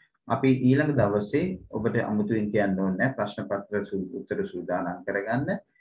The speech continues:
ආ, ඒවා හදලා තියාගන්න. අපි වැඩිපුර සාකච්ඡා කරන පුතේ පෙබරවාරි මාසේ අත්-, නිවාඩු ලැබුණු ගමන් උදේ වරුවේ වැඩි කාලයක් ඕගොල්ලෝ වෙනුවෙන් වැය කරන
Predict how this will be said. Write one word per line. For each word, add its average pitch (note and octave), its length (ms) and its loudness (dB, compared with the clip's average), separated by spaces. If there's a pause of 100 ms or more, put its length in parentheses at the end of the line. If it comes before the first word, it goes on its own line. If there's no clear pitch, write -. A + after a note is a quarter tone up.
(280)
ආ, G#2 320 -2
ඒවා G2+ 260 0
හදලා G2 440 0
තියාගන්න. G2+ 540 0
අපි A#2+ 240 0 (360)
වැඩිපුර B2+ 480 2
සාකච්ඡා A2+ 640 2
කරන G#2 320 -2
පුතේ A2+ 320 0
පෙබරවාරි G#2 480 0
මාසේ G#2 400 0 (240)
අත්-, F2 240 -10 (100)
නිවාඩු F#2+ 500 -2
ලැබුණු F#2 320 0
ගමන් G2+ 400 2
උදේ G#2 220 4
වරුවේ G2 420 2 (380)
වැඩි G2 240 2
කාලයක් G2+ 480 0
ඕගොල්ලෝ F#2+ 300 2
වෙනුවෙන් G2 340 0
වැය F#2+ 220 0
කරන F#2+ 240 -4